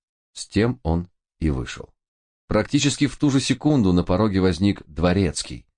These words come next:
«Прошу за мной, сэр», сказал он и припроводил меня по лестнице к выходу.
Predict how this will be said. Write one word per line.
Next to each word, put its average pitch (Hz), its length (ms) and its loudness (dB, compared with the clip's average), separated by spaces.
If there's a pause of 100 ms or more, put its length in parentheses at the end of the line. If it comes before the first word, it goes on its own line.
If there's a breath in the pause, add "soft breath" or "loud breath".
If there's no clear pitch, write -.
(440)
«Прошу 82 320 0
за 78 140 2
мной, 110 200 2
сэр», - 380 -6 (320)
сказал 71 480 0
он 123 220 2
и 87 240 2 (220 soft breath)
припроводил 80 600 0
меня 82 360 0 (100)
по 73 80 -4
лестнице 73 400 -4
к - 100 -14
выходу. 57 480 -8